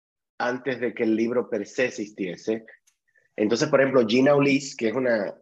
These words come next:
que es una de las que escribe de, del, eh, eh, ella, co-, con Gina y yo, eh, yo, yo empecé un libro, eh, que se llamaba, eh, Body Portals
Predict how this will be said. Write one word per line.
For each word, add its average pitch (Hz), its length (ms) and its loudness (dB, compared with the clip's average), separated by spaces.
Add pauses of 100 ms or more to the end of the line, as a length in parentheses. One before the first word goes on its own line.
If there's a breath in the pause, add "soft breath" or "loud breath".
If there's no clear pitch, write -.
que 117 120 -2
es 110 60 -2
una 127 180 0
de 120 80 2
las 117 120 -2
que - 100 -8
escribe 110 360 -2
de, 107 380 -2
del, 107 400 -6
eh, 107 400 -4
eh, 104 220 -4
ella, 117 500 0 (800)
co-, - 280 -18
con 127 220 0
Gina 160 300 2
y 160 80 0
yo, 120 380 0
eh, 110 320 -6
yo, 120 260 -4
yo 135 140 -4
empecé 180 460 -2
un 156 140 -4
libro, 90 400 -12 (580)
eh, 113 240 -2
que 120 100 -2
se 117 120 -6
llamaba, 113 920 0
eh, 98 560 -6
Body 113 380 0
Portals 85 680 -10